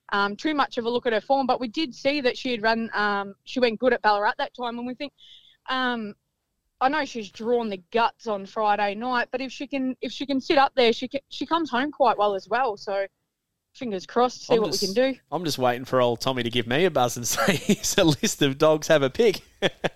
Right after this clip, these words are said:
Speaker 1: <laughs> I, um, yeah, I think s-, <laughs> a bit of, um, family, family time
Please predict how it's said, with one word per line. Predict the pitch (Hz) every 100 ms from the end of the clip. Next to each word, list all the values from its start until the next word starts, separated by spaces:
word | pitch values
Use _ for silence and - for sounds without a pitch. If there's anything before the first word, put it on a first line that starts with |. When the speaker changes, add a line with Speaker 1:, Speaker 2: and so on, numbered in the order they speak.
| _ - - 640
Speaker 1:
<laughs> | 403 370 - - - - 554 440 427 285
I, | 277 269
um, | 269 254 247 - 403 277
yeah, | 233 226 226
I | 233
think | 277 247 _ _ _
s-, | - - - 233 -
<laughs> | 285
a | 254
bit | 233 294
of, | 262 220
um, | 214 202 190 185 _ _ _ _ _
family, | _ 226 208 214 202 190 _ _ _
family | 214 214 196
time | 190 190 185